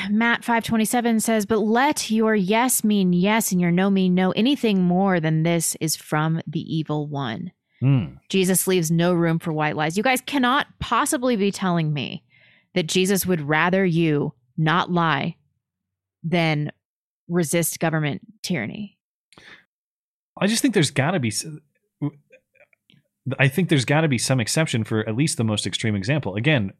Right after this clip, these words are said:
Speaker 2: can you lie your way out of a gulag, or is that immoral in a, in a Christian teaching?
Speaker 1: Right.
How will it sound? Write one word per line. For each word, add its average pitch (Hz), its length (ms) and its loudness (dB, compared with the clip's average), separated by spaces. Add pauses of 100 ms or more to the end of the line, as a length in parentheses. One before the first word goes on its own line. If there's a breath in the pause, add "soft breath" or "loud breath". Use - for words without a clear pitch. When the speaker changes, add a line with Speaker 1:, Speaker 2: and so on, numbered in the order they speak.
(180)
Speaker 2:
can 143 180 2
you 135 160 4
lie 113 260 0
your 147 220 0
way 123 220 0
out 117 100 0
of 104 100 -4
a 98 40 -2
gulag, 92 560 -4
or 110 120 -2
is 104 120 0
that 113 160 2
immoral 98 420 0
in 87 80 -4
a, 87 60 -8 (120)
in 104 120 -4
a 92 60 -4
Christian 90 680 -4
teaching? - 420 -6 (1000 loud breath)
Speaker 1:
Right. 240 340 2